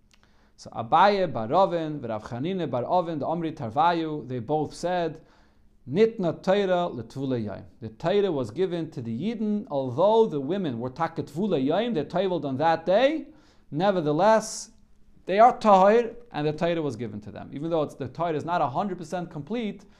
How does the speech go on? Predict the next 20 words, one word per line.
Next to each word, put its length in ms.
to 80
be 80
able 160
to 140
eat 140
teruma 420
for 60
certain 360
things, 340
if 100
you're 140
a 60
tvul 380
yom, 320
the, 100
the, 340
the 180
teruma 300
is, 120
the, 320